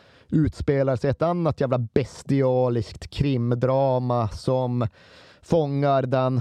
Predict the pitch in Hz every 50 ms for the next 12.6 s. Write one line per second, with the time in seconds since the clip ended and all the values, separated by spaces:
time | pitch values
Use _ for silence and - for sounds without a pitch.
0 | - - 139 139 117 - - - 143 131 127 127 127 127 127 120 113 - - -
1 | 123 120 117 - - - - 113 127 123 123 117 - _ _ - 127 131 135 139
2 | - - - _ _ _ - - _ - - - _ _ - 143 139 143 147 147
3 | 147 147 151 151 156 165 165 170 165 160 147 139 123 - - 139 127 131 127 127
4 | 120 120 - 131 117 - - - - - - - - 120 123 135 135 131 131 131
5 | 127 - - - 156 147 143 131 - - 151 135 135 131 123 - - 143 147 147
6 | 139 135 139 - - - 147 143 135 135 120 - 131 131 147 180 190 190 180 160
7 | 127 135 123 - - - - - - 156 143 131 123 123 120 123 131 131 127 123
8 | 117 - - _ _ _ - - 196 160 139 127 117 143 156 185 185 - _ _
9 | _ _ - 107 117 127 127 - - - - _ _ - - _ _ _ _ _
10 | _ _ _ _ _ - 143 143 143 143 139 135 127 - 139 135 135 139 151 156
11 | 156 156 151 139 127 117 127 113 - _ - 117 127 139 147 135 123 120 120 117
12 | - - 135 127 123 117 110 131 139 139 139 127